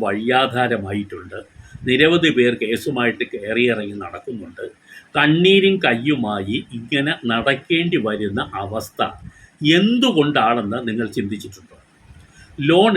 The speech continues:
എടുക്കുമ്പോൾ ശരിയായ രീതിയിലുള്ള ആലോചനകൾ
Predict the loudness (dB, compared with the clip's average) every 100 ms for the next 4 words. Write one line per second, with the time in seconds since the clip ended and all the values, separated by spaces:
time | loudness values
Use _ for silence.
0 | 4 2 2 -2 0 -2 -2 -6 -2 0
1 | 2 2 2 2 2 4 2 2 -2 0
2 | 0 0 0 -2 -2 -2 0 2 0 0
3 | -2 0